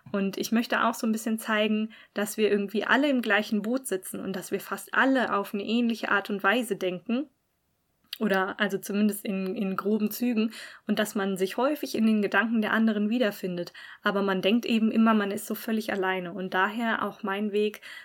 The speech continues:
von einfach Ernährungsinterviews, <laughs> sag ich jetzt mal, und auch, äh, gerade auf diese Stellen beleuchtet, wann fällt's dir schwer oder wann funktioniert's gut, wo hast du deine Ressourcen gefunden,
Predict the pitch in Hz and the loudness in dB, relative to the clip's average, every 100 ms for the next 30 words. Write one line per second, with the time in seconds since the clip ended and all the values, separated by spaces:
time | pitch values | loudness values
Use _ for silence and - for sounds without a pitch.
0 | - - - 202 202 - 202 202 202 - | -20 -8 -2 0 2 2 2 -2 -4 -2
1 | 208 196 220 285 254 240 - 220 226 208 | 0 4 4 4 4 2 2 2 2 0
2 | 208 220 240 226 196 202 214 202 - 202 | 2 0 -2 0 0 0 -2 0 0 0
3 | 208 - - - _ 247 262 262 - 214 | -2 -6 -14 -20 _ 4 4 4 2 2
4 | 220 214 214 208 202 - 196 214 214 - | 2 0 -2 0 0 2 4 6 4 2
5 | 202 214 196 196 214 202 202 190 185 196 | -2 -2 -2 -2 -2 0 0 0 2 0
6 | 196 202 - - - _ 214 220 226 226 | 0 -2 -2 -12 -20 _ 4 6 4 0
7 | 214 - 190 - 208 226 240 269 - - | -2 -2 -2 0 0 2 2 -2 -4 -2
8 | 233 269 277 277 - 208 247 - 240 - | 2 2 0 -2 -2 0 0 0 -2 2
9 | 226 220 220 - 240 277 294 - - _ | 4 4 2 -2 2 2 -2 -10 -20 _
10 | - 233 233 240 - 262 240 220 208 202 | 0 2 2 0 0 2 4 4 4 0
11 | - 247 254 226 202 - 269 269 269 269 | -2 -2 0 -2 -2 2 4 4 2 0